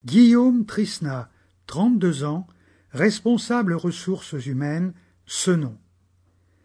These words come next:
Aller au-delà du simple ressenti. La dimension locale de cette initiative m'intéresse beaucoup.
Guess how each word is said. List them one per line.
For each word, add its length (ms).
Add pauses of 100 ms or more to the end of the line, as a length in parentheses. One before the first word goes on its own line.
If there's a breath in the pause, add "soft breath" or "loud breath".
(340)
Aller 400
au-delà 600
du 180
simple 500
ressenti. 720 (1500)
La 100
dimension 500
locale 500
de 120
cette 280
initiative 800 (380 soft breath)
m'intéresse 540
beaucoup. 380